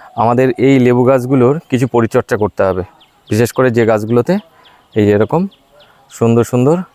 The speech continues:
লেবু হয়ে রয়েছে। আর এই পরিচর্যাটা খুবই জরুরি। তার কারণ হচ্ছে, এই পরিচর্যাটার উপর নির্ভর করছে লেবুর সঠিক সাইজ, তার মিষ্টতা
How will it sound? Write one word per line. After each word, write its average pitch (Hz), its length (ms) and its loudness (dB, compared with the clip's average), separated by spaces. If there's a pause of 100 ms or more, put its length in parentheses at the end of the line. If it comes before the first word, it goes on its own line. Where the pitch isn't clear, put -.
(100)
লেবু 117 300 2
হয়ে 107 200 2
রয়েছে। 92 360 -2 (1500)
আর 101 340 -2 (140)
এই 135 260 0
পরিচর্যাটা 151 800 -2 (240)
খুবই 135 240 0
জরুরি। 151 420 0 (240)
তার 127 120 0
কারণ 139 340 -2
হচ্ছে, 156 400 -2 (920)
এই 135 220 2
পরিচর্যাটার 135 580 0
উপর 139 180 0
নির্ভর 135 300 0
করছে 135 440 -2 (240)
লেবুর 117 360 0
সঠিক 120 320 -4
সাইজ, 120 340 -2 (760)
তার 113 220 0 (340)
মিষ্টতা 123 560 -2